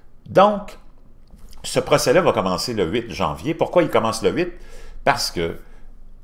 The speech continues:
les républicains ont refusé de prendre, euh, le relais de la Chambre pendant que Donald Trump était encore au pouvoir. Donc, c'est pour ça que ça se passe après. Mais quand les offenses et quand la Chambre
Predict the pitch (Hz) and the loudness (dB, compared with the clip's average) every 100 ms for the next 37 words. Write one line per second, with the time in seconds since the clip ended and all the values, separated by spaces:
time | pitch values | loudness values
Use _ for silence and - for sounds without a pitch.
0 | - - - - 90 90 85 80 76 71 | -20 -18 -18 -10 -2 2 0 -2 -8 -2
1 | 123 123 85 85 - 76 85 117 123 - | 2 6 6 6 2 -6 -2 -2 -4 -14
2 | - - - 82 87 101 104 123 101 80 | -16 -16 -6 2 2 4 2 2 -4 -8
3 | 78 - - - - - - - - - | -10 -14 -20 -12 -10 -8 -10 -12 -16 -20
4 | - - - 82 95 90 85 101 117 85 | -20 -20 -12 4 6 6 4 6 6 4
5 | 85 80 - 110 131 127 - - - - | 2 2 0 -6 -6 -10 -12 -16 -20 -2
6 | 107 95 110 104 85 87 85 127 120 80 | 2 4 2 0 2 2 0 -4 -4 -2
7 | 87 78 117 104 80 78 71 73 69 73 | -2 2 4 4 2 -2 -6 -6 -8 -10
8 | 73 73 - 78 - 98 80 - 92 87 | -10 -10 -10 -8 -4 -4 -4 -4 -4 -4
9 | 76 - 120 175 - - - - - - | -6 -4 -6 -6 -12 -20 -20 -20 -20 -16
10 | 87 - 120 110 - - 90 90 87 95 | -10 0 2 2 -8 -10 -6 -2 2 2
11 | 120 117 - - - 113 92 78 - - | 2 0 0 0 0 -2 0 -2 -2 -2
12 | 208 233 143 | 0 0 -2